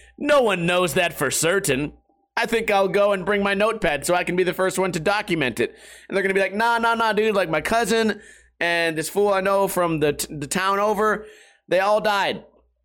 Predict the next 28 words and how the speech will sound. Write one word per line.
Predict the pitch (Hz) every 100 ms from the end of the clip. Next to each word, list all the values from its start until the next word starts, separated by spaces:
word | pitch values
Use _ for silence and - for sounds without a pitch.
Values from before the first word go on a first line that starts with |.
| _
So | - 170
it's | -
been, | - 208 214
it's | 202 165
been | 226
discovered, | 214 254 240 196 190 -
bro. | - 190 190 196 -
Just | - 143
don't | 202 202
do | 208
it." | 160 - -
<laughs> | 381 277 - -
Oh, | 254 -
silly, | - - - 214 160 139 - -
silly | - - - 285 202
you. | 147 135 160 151 120 113 - _ - - -
I, | 349 262 185 - 247
I | 254
will | 214 170
go | 165 160
out | 151 147
there | 156 151
and | 143
become | 139 139 156 147
electrocuted | 143 156 160 156 - 185 196 190 -
anyway. | 220 233 196 143 117 98 - _ _ _ _ _ _ _ -
I | 147 147
see. | - 151 139 127 -